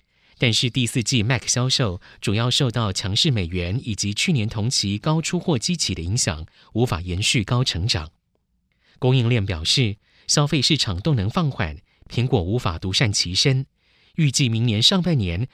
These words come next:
各家都会经历最后的阵痛期。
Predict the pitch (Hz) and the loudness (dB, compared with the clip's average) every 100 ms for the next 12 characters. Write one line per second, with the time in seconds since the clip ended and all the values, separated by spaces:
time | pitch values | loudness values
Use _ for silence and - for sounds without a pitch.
0 | _ 160 117 127 117 117 123 117 104 127 | _ 0 2 2 0 0 0 0 0 0
1 | 123 120 87 160 117 - 123 85 80 113 | 0 -2 -2 0 0 2 -2 -2 -2 -2
2 | 90 95 - - 80 | 0 -2 0 -2 -6